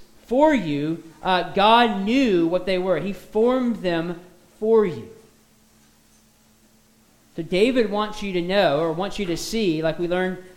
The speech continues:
uh, before, is that God, God is the one who has numbered your days. He is a God who is not far from you.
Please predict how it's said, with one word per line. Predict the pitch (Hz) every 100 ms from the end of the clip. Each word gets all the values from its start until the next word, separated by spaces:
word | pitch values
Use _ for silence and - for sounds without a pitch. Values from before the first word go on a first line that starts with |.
| -
uh, | 165 165 156 143 147
before, | 170 170 220 202 170
is | 170 185
that | 175 165
God, | 175 190 208 175 143
God | 180 226 262 160 143 170 175
is | 180
the | 180
one | 165 180 175 165
who | 165
has | 160 139
numbered | 147 151 180 156 143 123 131 - - _ -
your | 135
days. | 113 101 - - - - - - _ _ _ _ _ _ _ _ _ _ _ _ _ _ _ _ _ _ _ _ _ _
He | 185
is | 208
a | 208
God | - 196 196
who | 180
is | 165
not | 156 160 170 170 - -
far | 151 156
from | 151 120
you. | 110